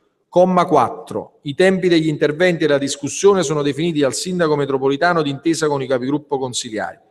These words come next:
Comma cinque. Le sedute del Consiglio sono pubbliche, videoregistrate e trasmesse in diretta live streaming, salvo diverso orientamento espresso in apertura dei lavori dalla metà più uno dei presenti, includendo in tale computo il sindaco metropolitano. Comma sei,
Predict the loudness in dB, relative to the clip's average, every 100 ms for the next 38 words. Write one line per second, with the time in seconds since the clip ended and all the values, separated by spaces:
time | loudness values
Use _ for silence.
0 | _ _ _ _ _ 2 2 2 2 0
1 | -2 -2 -2 0 -2 0 0 0 -2 -4
2 | -2 0 0 -2 -2 -2 -2 -2 0 0
3 | 2 2 2 0 -4 -4 0 2 0 -2
4 | -4 -4 -4 -4 -4 -2 0 -2 0 2
5 | 2 0 0 -6 -6 -6 -6 -6 -4 0
6 | 2 2 2 0 -6 -16 -20 _ _ _
7 | _ _ -2 2 4 4 2 4 4 4
8 | 4 2 2 2 2 0 0 -2 0 -2
9 | 0 2 4 4 4 4 4 4 2 2
10 | 0 0 -2 -2 -2 -2 0 0 -2 -4
11 | -8 -4 -2 0 -2 0 2 0 -4 0
12 | 0 0 -6 -2 -2 -2 -6 -4 -4 -6
13 | -8 -8 -6 -6 -8 -6 0 2 2 0
14 | 2 4 6 6 4